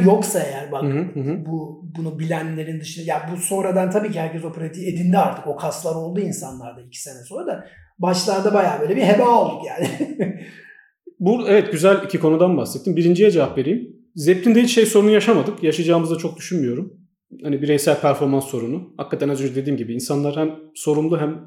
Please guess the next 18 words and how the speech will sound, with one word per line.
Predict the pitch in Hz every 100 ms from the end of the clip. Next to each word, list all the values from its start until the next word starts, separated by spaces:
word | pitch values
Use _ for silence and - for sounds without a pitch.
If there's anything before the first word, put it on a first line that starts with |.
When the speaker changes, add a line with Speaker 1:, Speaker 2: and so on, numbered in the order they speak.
| -
Speaker 2:
iyi | 147 143 139 135
mühendislerle | 113 110 - 110 110
çalışıyoruz. | 117 110 127 180 - _ 180
Yani | 165 151
ritmi | 165 180 190
bozulan, | 175 170 175 175 175
çıktısı | - - 160 180
düşen | 156 175
insan | 165 160 170
çok | - 170
olmadı | 165 107 107
yani. | 104 110 -
Hatta | - _ 127
hani | 127 120 123 - -
neredeyse | 139 127 123 143
hiç | 151
olmadı | 120 123 147
diyebilirim. | 139 139 139 185